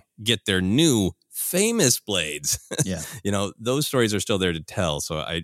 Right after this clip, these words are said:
Speaker 1: I would be happy to hear those in some medium. And I'd, I just feel like Mil Alabeth seems like a great contender for Surviving Order sixty-six. And I would really
Speaker 2: Ooh.
Speaker 1: love that.
Speaker 2: Yeah,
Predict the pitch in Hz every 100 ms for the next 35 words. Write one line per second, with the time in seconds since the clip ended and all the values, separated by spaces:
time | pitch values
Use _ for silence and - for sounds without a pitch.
0 | - 82 76 78 78 92 85 82 80 87
1 | 80 78 80 76 80 78 76 78 76 76
2 | - - - 135 127 - - - 151 170
3 | - 190 139 101 117 120 92 120 85 82
4 | - 101 85 82 82 78 78 101 110 131
5 | 123 - 104 87 98 92 85 - 85 90
6 | 82 78 73 73 71 69 71 - 67 64
7 | - - - _ _ - 78 71 73 -
8 | _ - - - 104 92 95 92 85 80
9 | 69 60 - - _ _ 117 156